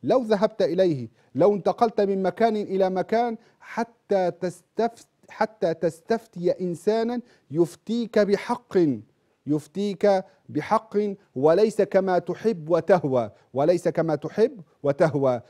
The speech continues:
فالأشخاص الذين يقولون إن الطلاق الشفوي لا يقع وإنه سبب، آه، وعايزين نحافظ على البيوت، لا، نعلمهم شرع الله. فإذا علمناهم شرع الله وكل إنسان عرف ما له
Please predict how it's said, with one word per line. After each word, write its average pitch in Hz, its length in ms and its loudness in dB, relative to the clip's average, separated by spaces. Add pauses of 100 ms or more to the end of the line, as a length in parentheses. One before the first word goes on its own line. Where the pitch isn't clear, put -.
(120)
فالأشخاص 139 920 -2
الذين 165 300 -2
يقولون 165 480 -4
إن 160 140 -4
الطلاق 165 440 -6
الشفوي 175 500 0
لا 175 100 2
يقع 180 400 2 (260)
وإنه 170 300 -2
سبب، 170 500 -2
آه، 160 320 0
وعايزين 151 1500 -4
نحافظ 180 420 -4
على 160 140 0
البيوت، 196 460 -2 (220)
لا، 185 400 -2
نعلمهم 196 640 0
شرع 180 320 0
الله. 147 360 0 (260)
فإذا 170 440 2
علمناهم 185 720 0
شرع 165 360 -2
الله 175 380 2 (300)
وكل 233 400 -2
إنسان 180 640 2
عرف 180 400 0
ما 175 280 0
له 160 320 0